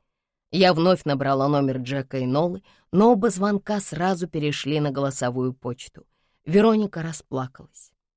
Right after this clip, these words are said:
«Это моя вина. Я не хотела, чтобы все закончилось таким образом. Я не хотела, чтобы кто-то пострадал, особенно Нола».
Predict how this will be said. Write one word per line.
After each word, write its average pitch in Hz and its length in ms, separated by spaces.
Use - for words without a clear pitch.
«Это - 280
моя - 480
вина. 233 220
Я 214 200
не 233 120
хотела, 233 500
чтобы 220 300
все - 200
закончилось 233 680
таким 226 380
образом. 220 480
Я 233 220
не 240 120
хотела, 226 520
чтобы 226 320
кто-то 220 420
пострадал, 190 800
особенно 247 720
Нола». 233 500